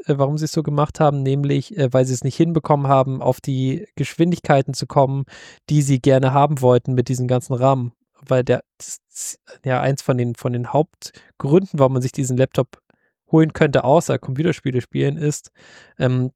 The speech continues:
dass er diesen Shared Memory mit der Grafik, also quasi es gibt Shared Memory mit der Grafikkarte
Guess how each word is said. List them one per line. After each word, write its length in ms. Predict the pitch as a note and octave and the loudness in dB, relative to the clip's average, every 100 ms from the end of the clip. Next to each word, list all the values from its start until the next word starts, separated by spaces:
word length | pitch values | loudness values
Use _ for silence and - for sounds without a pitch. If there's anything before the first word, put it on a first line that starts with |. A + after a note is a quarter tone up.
| - | 0
dass 340 | C#3 - - | 0 0 -6
er 580 | - C3+ C3 B2+ B2+ B2 C3 - | 0 2 4 4 4 2 -2 -6
diesen 220 | C3 B2+ | -6 -4
Shared 320 | - D3+ - | 0 0 2
Memory 540 | C#3 D3 E3+ F3+ E3+ D#3 | 0 2 2 2 0 0
mit 180 | C#3 | -2
der 60 | C3+ | -2
Grafik, 320 | C#3 C3+ - - | -2 -4 -4 -6
also 160 | - C#3 | -4 -6
quasi 260 | - A#2+ | -4 -4
es 100 | B2 | -4
gibt 160 | - - | -8 -6
Shared 180 | - B2 | -4 -2
Memory 260 | B2+ B2+ B2 | 0 0 0
mit 120 | B2 | 0
der 60 | |
Grafikkarte 580 | A#2+ C#3 - - F3 G3+ | -2 -2 -2 0 0 0